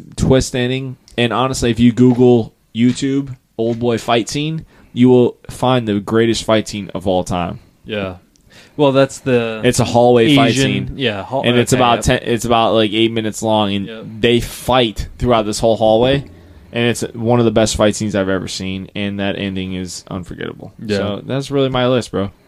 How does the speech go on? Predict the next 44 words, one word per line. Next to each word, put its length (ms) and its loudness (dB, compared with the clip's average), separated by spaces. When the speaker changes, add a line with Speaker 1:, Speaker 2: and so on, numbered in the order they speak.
Speaker 2:
Yeah, 200 2
that's 320 -8
definitely 320 -2
on 80 -6
my 140 -4
list 340 -4
of 360 -6
movies 420 4
to 100 0
see, 320 6
but, 360 -8
uh, 300 -2
yeah, 240 -10
now 220 -4
that 120 -6
you're 140 -8
talking 380 -14
about 260 -6
it, 80 -12
I'm 380 -20
gonna 220 -14
have 120 -18
to 80 -12
watch 220 -10
it 80 -18
very 240 -10
soon. 300 -14
Speaker 1:
Dude, 160 -6
you 100 -8
gotta 160 -4
watch 160 -8
Old 160 -8
Boy, 180 -12
man. 200 -8
Not 240 -2
the 80 2
remake, 480 -2
not 180 -2
the 80 -4
American 400 -2
remake, 220 -2
Speaker 2:
Yeah. 100 -6
Speaker 1:
the 160 -4
original. 460 -6